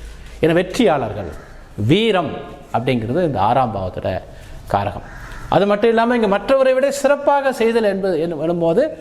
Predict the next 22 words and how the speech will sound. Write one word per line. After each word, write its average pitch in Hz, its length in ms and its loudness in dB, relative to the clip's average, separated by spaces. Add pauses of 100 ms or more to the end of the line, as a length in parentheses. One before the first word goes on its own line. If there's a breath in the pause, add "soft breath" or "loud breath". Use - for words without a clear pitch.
(320 loud breath)
அவர்களுக்கு 208 1040 2
இருக்கக்கூடிய 185 400 0
அந்த 139 180 0
அறிவுங்கிறது 175 840 0
ஒரு 190 180 2
ஸ்பெஷல், 220 360 0
ஒரு 190 200 0
தனித்தன்மைன்னு 226 680 -2
சொல்லுவோம். - 280 -12 (540 soft breath)
அதாவது 180 340 4
லக்ன 233 220 2
பாவத்தை 233 360 2
நம்ம 247 140 0
தனித்தன்மைன்னு 214 640 0
சொன்னாலும் 156 420 0
கூட, 113 440 -2 (340 loud breath)
ஆறாம் 294 460 2
பாவம் 254 340 2
மற்றவர்களுக்கு 262 920 0
இல்லாத 262 460 2
அறிவு, 185 280 0 (760)
மற்றவர்கள் 214 800 2